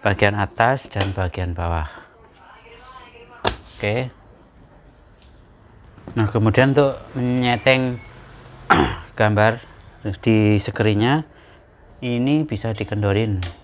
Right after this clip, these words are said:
penguncinya. Ada penguncinya dua, ya, di sini kanan kiri.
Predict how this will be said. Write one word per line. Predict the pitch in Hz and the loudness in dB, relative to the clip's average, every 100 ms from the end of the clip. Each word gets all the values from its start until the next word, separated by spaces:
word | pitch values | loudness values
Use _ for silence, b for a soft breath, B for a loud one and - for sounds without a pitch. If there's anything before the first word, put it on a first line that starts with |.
| _ - - - - | _ -20 -20 -20 -16
penguncinya. | - 95 98 95 101 101 92 92 | -6 0 0 0 0 0 0 -4
Ada | 101 95 | -4 0
penguncinya | 101 101 98 107 120 - | 0 0 0 -2 -2 2
dua, | 104 101 87 | 2 4 2
ya, | 98 | -2
di | 95 | -6
sini | - 95 98 | -6 -6 -4
kanan | 98 98 98 | -2 -2 -2
kiri. | 107 113 | -4 -4